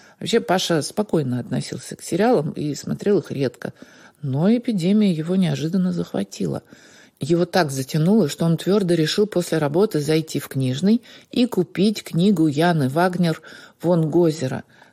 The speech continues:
на которой был основан сериал, чтобы ещё раз пережить все приключения, которые только что посмотрел на экране. Если бы Паша выжил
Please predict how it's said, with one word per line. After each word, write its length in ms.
на 80
которой 720
был 160
основан 460
сериал, 480
чтобы 260
ещё 360
раз 140
пережить 460
все 320
приключения, 720
которые 280
только 280
что 180
посмотрел 480
на 180
экране. 480
Если 460
бы 160
Паша 420
выжил 560